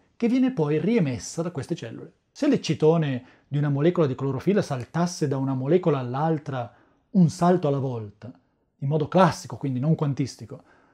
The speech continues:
questo equivarrebbe a pizzicare le corde della chitarra una alla volta. Pizzico una corda e la chitarra emette un suono ben preciso.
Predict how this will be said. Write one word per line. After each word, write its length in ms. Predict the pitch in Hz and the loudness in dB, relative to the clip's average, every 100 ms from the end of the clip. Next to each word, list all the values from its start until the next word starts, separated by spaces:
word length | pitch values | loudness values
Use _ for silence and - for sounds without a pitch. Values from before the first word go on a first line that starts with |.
| _ | _
questo 240 | - - 175 | -4 -2 2
equivarrebbe 540 | 208 240 156 160 208 | 4 4 4 4 4
a 60 | 196 | 4
pizzicare 540 | 233 - - 180 147 | 0 -2 -2 0 2
le 80 | 226 | 2
corde 380 | 170 165 175 190 | 2 2 4 2
della 120 | 226 | 0
chitarra 460 | 262 151 127 147 - | -4 -4 -4 -6 -2
una 160 | 202 233 | 0 0
alla 80 | |
volta. 400 | 175 113 113 - - _ _ _ _ _ | -4 -10 -14 -20 -20 _ _ _ _ _
Pizzico 400 | 185 175 143 147 | 0 2 -2 -2
una 160 | 147 | -2
corda 400 | 143 175 226 233 | 4 6 6 0
e 40 | 285 | -4
la 100 | 277 | -4
chitarra 380 | 220 156 165 196 | -6 -4 0 2
emette 400 | 170 175 - - | 2 0 -4 0
un 260 | 254 277 254 | 0 2 0
suono 440 | - 170 175 180 | 2 4 4 2
ben 160 | 156 143 | 0 -2
preciso. 480 | 135 - 123 117 | -8 -10 -16 -16